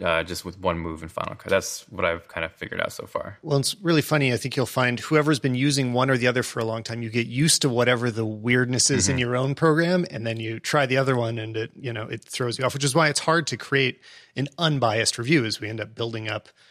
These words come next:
Speaker 2: s-, gradual biases to whatever it is we're using. Um, what, did you find anything really interesting in your test? Like, is there anything that you didn't expect to see?
Speaker 1: I think probably what I was most surprised with is how,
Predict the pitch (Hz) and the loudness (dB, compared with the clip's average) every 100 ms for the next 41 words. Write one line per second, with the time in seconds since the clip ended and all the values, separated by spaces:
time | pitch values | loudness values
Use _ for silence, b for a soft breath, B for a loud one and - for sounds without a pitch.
0 | b b b - - - - 127 127 123 | b b b -6 -2 0 -2 -4 2 2
1 | 127 120 120 120 113 120 107 117 110 113 | 2 -2 0 2 2 0 -2 -2 -2 -2
2 | 113 107 - 107 113 107 101 104 - 123 | -4 -4 -6 -8 -8 -10 -10 -12 -6 -4
3 | 113 107 - _ _ - 131 156 - - | -2 -6 -12 _ _ -6 0 0 -2 -4
4 | 131 143 135 160 156 139 147 131 127 127 | -2 -2 2 2 2 2 0 0 0 0
5 | 123 - 131 127 127 123 123 117 117 117 | 0 -2 -4 -4 -6 -6 -6 -4 -4 -4
6 | - - - - 107 104 104 117 113 127 | -4 -4 -4 -2 -4 -4 -8 -8 -8 -8
7 | 113 110 - 107 104 - 117 113 - - | -6 -6 -8 -16 -6 -2 -2 -2 -8 -8
8 | 110 - - 143 151 _ _ _ - 117 | -10 -6 -6 -6 -12 _ _ _ -6 -2
9 | 147 185 - - 135 127 120 110 101 90 | 0 -2 -4 0 0 2 2 6 6 4
10 | 95 95 104 120 - 117 117 117 120 123 | 0 0 0 -4 0 0 0 -2 -4 -4
11 | - 95 92 87 82 - - - - - | -4 0 0 0 -4 -8 -12 -14 -10 2
12 | 107 92 90 | 2 2 -2